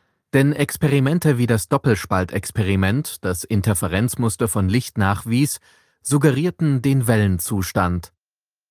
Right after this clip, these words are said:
Zugleich aber gab es Hinweise auf Teilcheneigenschaften des Lichts, wie etwa den photoelektrischen Effekt,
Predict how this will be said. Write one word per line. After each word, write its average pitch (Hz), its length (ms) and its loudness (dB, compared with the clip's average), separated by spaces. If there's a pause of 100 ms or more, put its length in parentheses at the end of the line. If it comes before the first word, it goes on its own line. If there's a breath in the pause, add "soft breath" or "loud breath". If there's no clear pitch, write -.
(140)
Zugleich 165 520 0
aber 139 260 2
gab 131 240 0
es - 140 -4
Hinweise 135 600 2
auf 135 180 -4
Teilcheneigenschaften 107 1160 -2
des 101 180 0
Lichts, 117 400 -2 (360 soft breath)
wie 131 240 2
etwa 131 360 2
den 123 240 0
photoelektrischen - 840 -2
Effekt, - 560 -4